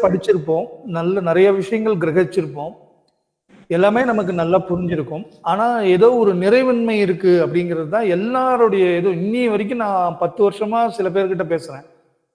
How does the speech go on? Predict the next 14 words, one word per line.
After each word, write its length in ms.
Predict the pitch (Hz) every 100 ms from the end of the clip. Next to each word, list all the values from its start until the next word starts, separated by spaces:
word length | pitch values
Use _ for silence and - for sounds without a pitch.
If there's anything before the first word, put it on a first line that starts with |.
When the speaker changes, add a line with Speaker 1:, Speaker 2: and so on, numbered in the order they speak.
| _ 156
Speaker 2:
அவங்களுடைய 520 | 202 220 220 202 185
குறையும் 320 | 185 214 233
என்னவா 400 | 220 185 202 202
நான் 180 | 185 160
பார்க்கிறேன் 400 | 170 160 170 160
அப்படின்னா, 320 | 147 156 180
அவங்களுக்கு 480 | 208 185 196 202 180
ஒரு 120 | 165
நிறைவு 440 | 165 202 269 247
இல்ல, 240 | 226 202 202
நிறைவு 380 | 180 190 196 175
இல்ல. 300 | 147 139 - - _ _ _
அதாவது 360 | 165 214 247 220
எப்படின்னா, 420 | 226 226 196 196